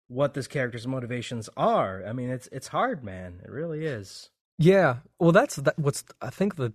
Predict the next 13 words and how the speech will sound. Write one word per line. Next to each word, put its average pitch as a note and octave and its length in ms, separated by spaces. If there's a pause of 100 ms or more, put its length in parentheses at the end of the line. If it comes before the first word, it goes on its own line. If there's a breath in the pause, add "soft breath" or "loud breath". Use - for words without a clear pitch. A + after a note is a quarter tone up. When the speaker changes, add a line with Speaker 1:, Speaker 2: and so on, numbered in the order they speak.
(160)
Speaker 2:
challenge C3+ 520
there G#2 260
is G2 200
that G2+ 260 (720)
often C#3 440
we're B2 140
getting B2 320
scripts - 560
the G2+ 220
day G#2+ 400
of, F2+ 420 (520)
you G#2 100
know, F#2+ 300